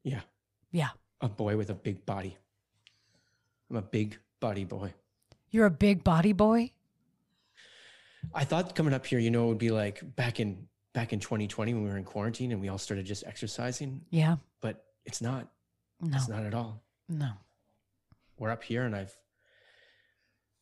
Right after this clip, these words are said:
Speaker 1: I'm just a big sack of water. So.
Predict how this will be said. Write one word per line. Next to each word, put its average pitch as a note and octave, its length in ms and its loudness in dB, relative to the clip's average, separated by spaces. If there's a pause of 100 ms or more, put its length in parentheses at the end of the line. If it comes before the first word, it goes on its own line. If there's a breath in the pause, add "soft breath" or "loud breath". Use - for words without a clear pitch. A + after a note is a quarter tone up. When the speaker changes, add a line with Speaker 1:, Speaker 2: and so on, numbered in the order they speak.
(480)
Speaker 1:
I'm A2 160 -6
just G#2 140 -4
a G#2+ 40 -4
big G#2+ 180 -4
sack G#2+ 340 -6
of G2 80 -8
water. A2 380 -8 (640)
So. E3 140 -14